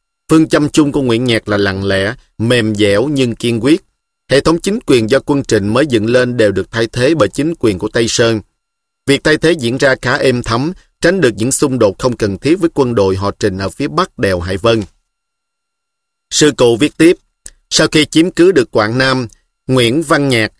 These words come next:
bèn sai thuộc hạ là Đỗ Phú Tuấn, hiện chưa rõ lai lịch, ra xin với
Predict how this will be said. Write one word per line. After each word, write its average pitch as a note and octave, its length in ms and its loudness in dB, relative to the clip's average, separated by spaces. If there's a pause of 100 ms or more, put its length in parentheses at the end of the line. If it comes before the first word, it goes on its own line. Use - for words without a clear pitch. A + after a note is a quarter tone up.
(140)
bèn C3+ 300 2
sai D#3+ 380 0
thuộc A2 180 -6
hạ G#2+ 240 0
là G#2+ 240 2
Đỗ G2+ 340 0 (120)
Phú D#3 240 2 (200)
Tuấn, D#3+ 260 2 (340)
hiện C3 220 2
chưa D#3+ 220 2
rõ A2 160 0
lai A#2+ 160 2
lịch, A2+ 140 2 (320)
ra C#3 220 2
xin C3+ 340 0
với D3+ 120 0